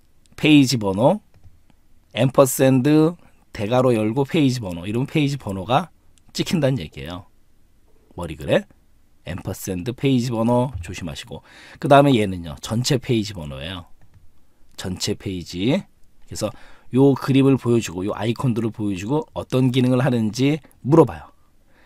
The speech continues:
얘는 페이지 번호 삽입, 그 다음에 전체 페이지,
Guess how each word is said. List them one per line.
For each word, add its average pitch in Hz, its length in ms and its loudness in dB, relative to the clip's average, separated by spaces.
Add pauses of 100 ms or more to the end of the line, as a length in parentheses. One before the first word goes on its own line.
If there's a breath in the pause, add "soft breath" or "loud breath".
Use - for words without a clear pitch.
(380 soft breath)
얘는 101 360 -2 (120)
페이지 127 300 2
번호 82 340 -8
삽입, 147 420 -4 (220)
그 - 80 -20
다음에 78 220 -12
전체 104 440 -4
페이지, 107 640 -2